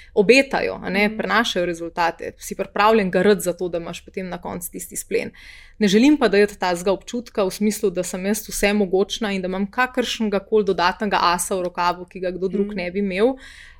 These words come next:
Speaker 1: Um, s tem kompliciranjem je pa tako, verjetno se nobena mama ne želi identificirati s tem, da komplicira,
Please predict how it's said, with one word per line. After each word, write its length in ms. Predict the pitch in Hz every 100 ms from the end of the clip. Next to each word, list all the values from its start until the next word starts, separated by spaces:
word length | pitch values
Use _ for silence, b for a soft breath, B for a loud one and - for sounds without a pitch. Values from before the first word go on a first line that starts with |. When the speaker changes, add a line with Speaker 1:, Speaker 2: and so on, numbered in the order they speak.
| -
Speaker 1:
Um, 520 | 190 185 180 180 185 - - -
s 120 | -
tem 180 | 262 277
kompliciranjem 1040 | 277 262 208 190 - 226 262 294 285 294 302 226 -
je 140 | 214
pa 140 | 214 214
tako, 200 | - 233
verjetno 300 | 202 247 294
se 140 | 277
nobena 380 | 233 185 233 247
mama 360 | 202 190 208 202
ne 180 | 240
želi 300 | 214 208 185 185
identificirati 880 | 196 185 180 180 185 - 190 175 -
s 40 |
tem, 140 | 196
da 80 | 190
komplicira, 840 | 180 196 180 190 - - 190 -